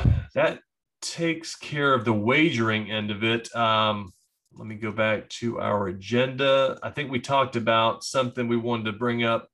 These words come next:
that, uh, I mentioned. Um, I,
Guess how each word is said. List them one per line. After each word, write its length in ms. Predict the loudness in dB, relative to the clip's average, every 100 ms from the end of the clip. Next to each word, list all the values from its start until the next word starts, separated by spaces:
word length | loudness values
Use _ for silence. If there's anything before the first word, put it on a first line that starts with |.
| -12
that, 260 | -12 -6
uh, 280 | -2 0 0
I 140 | -2 -4
mentioned. 560 | -4 -6 -6 -8 -8 _ _ _ _ -8
Um, 420 | 0 2 2 -2 _ _ _ _
I, 160 | -18 -18